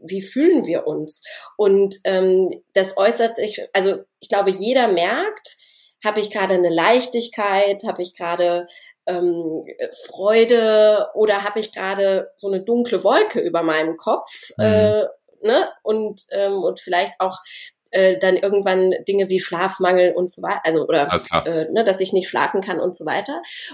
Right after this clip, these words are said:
Speaker 1: Und vielleicht, und das möchte ich auch noch mal ergänzen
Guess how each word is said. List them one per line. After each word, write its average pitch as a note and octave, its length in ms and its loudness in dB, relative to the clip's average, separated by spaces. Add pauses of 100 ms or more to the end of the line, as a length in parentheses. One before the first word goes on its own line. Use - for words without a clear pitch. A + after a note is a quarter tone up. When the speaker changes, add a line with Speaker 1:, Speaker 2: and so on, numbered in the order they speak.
Speaker 1:
Und A#3+ 220 2
vielleicht, B3 480 -2
und A3+ 80 0
das A3+ 120 0
möchte B3 240 -2
ich - 160 -16
auch A#3 240 0
noch B3 140 -6
mal A3 360 -2 (280)
ergänzen A#3 840 0